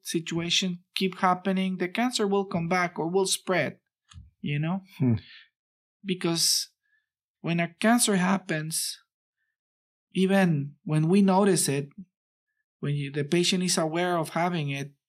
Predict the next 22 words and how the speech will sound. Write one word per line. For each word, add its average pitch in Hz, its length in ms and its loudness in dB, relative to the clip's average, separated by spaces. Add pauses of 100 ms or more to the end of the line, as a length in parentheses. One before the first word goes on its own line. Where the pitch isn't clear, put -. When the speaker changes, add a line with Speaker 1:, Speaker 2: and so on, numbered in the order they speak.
(100)
Speaker 1:
even 170 320 0
in 156 120 0
a 135 80 -4
stage 180 340 0
one, 185 300 -2 (380)
there's 214 200 4
already 214 360 2
cancer 202 420 0
cells 196 280 0
circulating 165 680 0
in 147 120 -2
the 147 100 0
bloodstream, 160 760 -2 (300)
Speaker 2:
Mm-hmm. 120 340 2 (240)
Speaker 1:
you 156 160 -2
know? 160 180 -2
So 156 340 0
you 175 120 0
can 302 200 -4
kill 320 200 -2
the 233 120 0
tumor 196 580 0